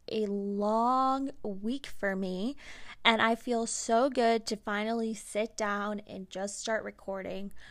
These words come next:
what we're gonna be talking about today. So I hope, um, you guys have been having a great start to your week and a great day, and, uh,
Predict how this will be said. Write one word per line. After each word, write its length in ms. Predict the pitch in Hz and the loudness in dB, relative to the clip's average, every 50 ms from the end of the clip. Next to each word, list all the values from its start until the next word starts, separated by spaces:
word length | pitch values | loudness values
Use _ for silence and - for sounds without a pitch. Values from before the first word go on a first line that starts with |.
| - - - - | -18 -18 -12 -2
what 240 | - 196 - - | 0 2 2 2
we're 120 | - 208 208 | 0 -2 -2
gonna 180 | - 214 214 | -2 -2 -2
be 140 | 202 202 202 | -2 -2 -2
talking 420 | 202 - - 196 196 190 202 196 190 | -4 -2 -2 -2 -2 -2 -4 -6 -6
about 300 | 180 175 170 - - - | -6 -6 -6 -6 -8 -10
today. 400 | - 196 - 131 147 - 226 - - - - - _ - | -12 -10 -10 -10 -10 -12 -16 -18 -20 -20 -20 -20 _ -12
So 160 | - - 220 | -2 0 2
I 80 | 208 202 | 2 2
hope, 500 | 185 180 220 240 247 285 330 320 - - - - - | 2 0 2 4 4 4 2 2 -2 -8 -8 -4 -4
um, 300 | 226 208 208 208 208 214 | -2 -2 0 -2 -4 -6
you 140 | 240 220 220 | -4 -6 -2
guys 340 | 208 220 214 208 214 214 208 | 2 2 4 4 4 2 0
have 140 | 220 202 202 | 0 -2 -2
been 100 | 214 208 | -2 -2
having 560 | 208 - 208 202 196 202 202 196 196 196 202 - - - - - - | 0 -2 -2 -2 -2 -2 -4 -4 -4 -6 -8 -10 -14 -20 -18 -8 -8
a 100 | 214 208 - - - | -8 -8 -8 -14 -4
great 240 | - 208 214 - - | -2 -2 -2 -2 -4
start 380 | - - - 233 220 226 - - | -6 -2 0 2 2 2 0 -2
to 100 | - 269 | -4 -2
your 160 | 269 302 302 | 0 -2 -2
week 560 | 277 214 208 202 190 196 202 220 220 - - - | -2 -2 -4 -2 -2 -2 -2 -4 -4 -8 -12 -8
and 120 | - 202 202 | -6 -6 -4
a 80 | 196 | -6
great 460 | 196 - 214 208 190 196 240 262 - | -6 -8 -6 -4 -2 -2 -2 -2 -2
day, 480 | - 240 220 214 214 220 233 269 294 311 - - - - | -2 2 2 4 4 4 4 4 4 2 0 -2 -2 0
and, 560 | 202 208 208 202 208 208 208 208 208 208 - | 2 2 2 2 2 0 0 0 0 0 0
uh, 280 | 226 220 214 220 220 | 0 2 2 0 0